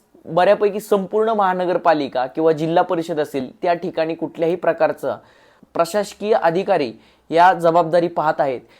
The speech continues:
त्याच्यामुळे आता येणाऱ्या तीन ते चार महिन्यामध्ये महाराष्ट्राच्या राजकारणात मोठ्या प्रमाणात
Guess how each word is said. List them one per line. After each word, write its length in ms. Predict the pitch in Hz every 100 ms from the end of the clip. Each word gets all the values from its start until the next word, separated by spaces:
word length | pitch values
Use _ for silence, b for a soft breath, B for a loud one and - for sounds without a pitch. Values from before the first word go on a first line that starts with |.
| b -
त्याच्यामुळे 420 | 151 190 196 214
आता 160 | 208
येणाऱ्या 500 | 214 - 185 190 202 196 - _ _
तीन 200 | 190 208 214
ते 60 | 220
चार 300 | 220 185 202
महिन्यामध्ये 540 | 185 185 190 175 135 123 b b b b b -
महाराष्ट्राच्या 800 | 143 143 175 185 - 202 214
राजकारणात 600 | 214 180 180 190 165 131 113 _ b _ _ -
मोठ्या 340 | 123 139 202
प्रमाणात 440 | 208 208 190 185